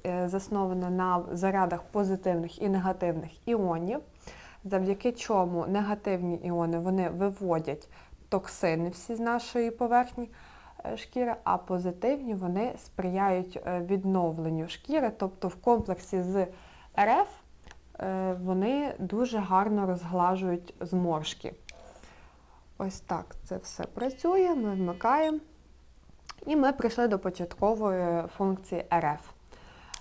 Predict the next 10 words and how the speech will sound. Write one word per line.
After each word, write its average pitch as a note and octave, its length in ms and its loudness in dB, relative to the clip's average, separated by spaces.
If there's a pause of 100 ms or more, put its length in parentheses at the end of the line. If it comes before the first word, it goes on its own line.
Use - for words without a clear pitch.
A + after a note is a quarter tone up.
(160)
Е, G3 140 -2
для G3 200 2
того, C4 280 4
щоб A3+ 240 2
вимкнути G3+ 560 2
пристрій, B3+ 500 0
ми A3 200 2
затискаємо G3 640 0
кнопочку F3+ 560 -4
«ОК», C4 120 -2